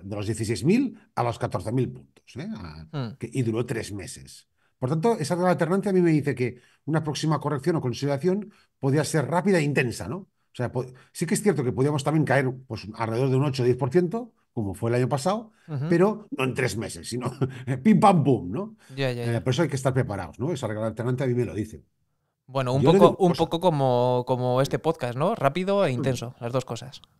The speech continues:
Speaker 2: Cortito y al pie.
Speaker 1: <laughs> Exacto, exacto. Bueno, y graciosos, que tú y yo somos graciosos, sobre
Speaker 2: Sí.
Speaker 1: todo tú.
Speaker 2: <laughs>
Speaker 1: Son con un humor
Speaker 2: Bueno,
Speaker 1: así.
Speaker 2: no, no sé yo, no sé yo si el resto de los oyentes van a pensar lo mismo, pero bueno,
Speaker 1: Ah, de
Speaker 2: va-,
Speaker 1: acuerdo.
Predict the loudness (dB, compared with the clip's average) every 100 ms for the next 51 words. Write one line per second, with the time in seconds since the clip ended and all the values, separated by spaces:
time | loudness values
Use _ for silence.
0 | _ -8 -4 2 4 4 2 -2 -4 -6
1 | -8 -8 -8 -12 -14 _ _ -8 -8 -8
2 | -12 -8 -8 -8 -14 -20 _ -18 -14 -12
3 | -12 -10 -8 -6 -4 0 0 4 2 2
4 | -4 -8 -8 -16 _ _ _ _ -12 -8
5 | -6 -6 -4 -2 0 0 2 2 0 0
6 | 2 4 2 0 -2 -2 0 0 2 4
7 | 4 4 0 2 2 2 2 0 2 2
8 | 2 2 2 2 4 6 6 6 2 2
9 | 0 2 2 0 -4 -4 -2 2 4 4
10 | 6 8 10